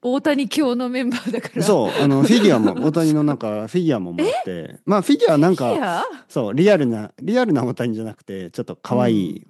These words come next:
Speaker 2: 大谷の。
Speaker 1: うん。あ、可愛い感じの大谷バージョン？
Speaker 2: そう。でもね、
Speaker 1: へー。
Speaker 2: それ、Tシャツとフィギュア出した時に、「やっば！
Speaker 1: うん。
Speaker 2: マジか！」ね？「すげえ！」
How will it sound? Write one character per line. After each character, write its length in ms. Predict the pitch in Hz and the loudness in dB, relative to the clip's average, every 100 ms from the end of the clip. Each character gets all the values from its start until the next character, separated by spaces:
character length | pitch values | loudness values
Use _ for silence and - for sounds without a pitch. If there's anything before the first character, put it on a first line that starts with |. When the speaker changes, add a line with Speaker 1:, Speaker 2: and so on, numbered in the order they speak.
| _ | _
Speaker 2:
大 60 | - | -8
谷 0 | |
の。 0 | |
Speaker 1:
う 20 | |
ん。 20 | |
あ、 60 | 196 | -6
可 240 | - 220 | -2 0
愛 240 | 208 208 208 | 0 -2 -6
い 40 | |
感 220 | 208 180 | -8 -8
じ 120 | 165 | -8
の 160 | 151 147 | -10 -14
大 60 | 175 | -14
谷 260 | - - 135 | -6 -6 -6
バ 180 | 131 131 | -12 -16
ー 40 | |
ジ 60 | 139 | -16
ョ 120 | 175 | -14
ン？ 120 | 208 | -10
Speaker 2:
そ 40 | 170 | 0
う。 40 | |
で 60 | 147 | 2
も 100 | 127 | 2
ね、 80 | |
Speaker 1:
へ 40 | 117 | 0
ー。 160 | 156 170 | -2 0
Speaker 2:
そ 60 | |
れ、 420 | 139 135 131 - _ _ _ _ _ | 2 2 2 -2 _ _ _ _ _
T 140 | - 143 | 0 0
シ 100 | 147 | 0
ャ 40 | |
ツ 60 | 135 | -2
と 80 | 135 | 0
フ 100 | 147 | 2
ィ 20 | |
ギ 100 | 127 | 2
ュ 60 | |
ア 60 | 110 | 0
出 120 | 117 | -2
し 80 | 117 | -4
た 120 | - | -6
時 240 | 107 98 98 | -8 -8 -8
に、 260 | 95 85 _ | -6 -10 _
「や 180 | - 208 | -2 -2
っ 80 | 175 | 0
ば！ 240 | 240 240 | 0 -2
Speaker 1:
う 20 | 147 | -4
ん。 160 | 180 _ _ _ _ _ _ _ _ _ _ _ - _ _ _ _ | -18 _ _ _ _ _ _ _ _ _ _ _ -20 _ _ _ _
Speaker 2:
マ 180 | 202 240 | -4 -2
ジ 100 | 214 | -4
か！」 300 | 208 165 - _ _ _ _ _ _ _ _ - | -6 -8 -8 _ _ _ _ _ _ _ _ -14
ね？ 200 | 135 226 _ _ _ _ _ _ _ _ _ _ 392 _ | -12 -12 _ _ _ _ _ _ _ _ _ _ -20 _
「す 180 | - 202 | -8 -6
げ 140 | 190 | -2
え！」 200 | 226 - | -2 -4